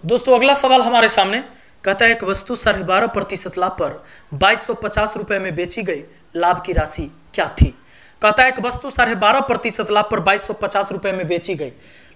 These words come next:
लाभ हमें दिया है कितना जानते हैं? लाभ दिया है बारह दशमलव पाँच प्रतिशत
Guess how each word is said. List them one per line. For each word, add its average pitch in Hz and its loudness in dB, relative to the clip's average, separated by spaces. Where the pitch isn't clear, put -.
लाभ 214 6
हमें 254 0
दिया 254 4
है 247 -2
कितना 254 -4
जानते 240 2
हैं? 190 -8
लाभ 233 6
दिया 254 4
है 247 2
बारह 226 4
दशमलव 226 2
पाँच 247 4
प्रतिशत 214 0